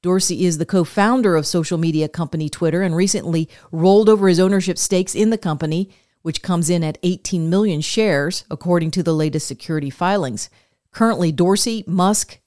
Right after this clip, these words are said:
and Saudi Arabia Prince Al-Waleed bin Talal are the largest shareholders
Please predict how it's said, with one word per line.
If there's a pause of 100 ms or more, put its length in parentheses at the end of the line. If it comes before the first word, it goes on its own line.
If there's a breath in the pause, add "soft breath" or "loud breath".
and
Saudi
Arabia
Prince (300 soft breath)
Al-Waleed
bin
Talal
are
the
largest
shareholders